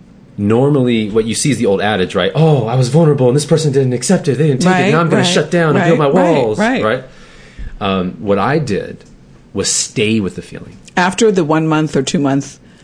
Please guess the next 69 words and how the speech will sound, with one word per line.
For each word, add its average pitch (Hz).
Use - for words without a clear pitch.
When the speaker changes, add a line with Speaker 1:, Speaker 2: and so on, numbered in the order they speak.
Speaker 1:
Exactly. 113
Speaker 2:
And 165
when 160
you 165
were -
Speaker 1:
When -
this -
Speaker 2:
vulnerable. 143
Speaker 1:
thing, 123
yeah, 95
when 95
this 123
thing 131
ended, 110
I, 101
I 101
Speaker 2:
Mm-hmm. 110
Speaker 1:
wanted 110
to 92
stay -
with 135
this -
feeling. 87
I -
was 95
like, 87
"What 120
is 156
this?" -
Speaker 2:
Mm-hmm. 156
Speaker 1:
And 101
it 113
felt 151
amazing. 107
It 104
felt 107
intense. -
Yet 120
because 131
I 110
wasn't 104
afraid, 101
which 104
is 101
new 104
territory 143
for 98
me, 92
because 90
Speaker 2:
Mm-hmm. 92
Speaker 1:
as 90
men, 120
like, 98
the 107
idea 107
of 95
men 117
was, 90
"We 101
don't 104
feel 90
our 82
emotions. 98
We 117
don't, 92
we 90
don't 101
get -
Speaker 2:
Of -